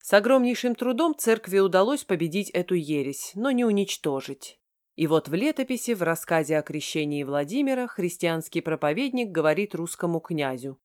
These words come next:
что Бог Отец старейший в Троице, арианский принцип, что Бог Сын подобосущен Отцу Своему,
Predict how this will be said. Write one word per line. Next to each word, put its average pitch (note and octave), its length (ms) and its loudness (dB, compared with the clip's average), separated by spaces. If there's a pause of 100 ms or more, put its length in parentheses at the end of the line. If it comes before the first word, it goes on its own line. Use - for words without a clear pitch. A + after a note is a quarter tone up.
(180)
что - 280 0
Бог D3 340 0
Отец C4+ 460 -2
старейший G3 720 -2
в - 100 -14
Троице, C3+ 680 -4 (240)
арианский D3+ 640 0
принцип, D3 600 -6 (260)
что - 280 2
Бог D3 280 2
Сын D4 320 0
подобосущен E3+ 920 0
Отцу F3 400 -2
Своему, C#3+ 640 -6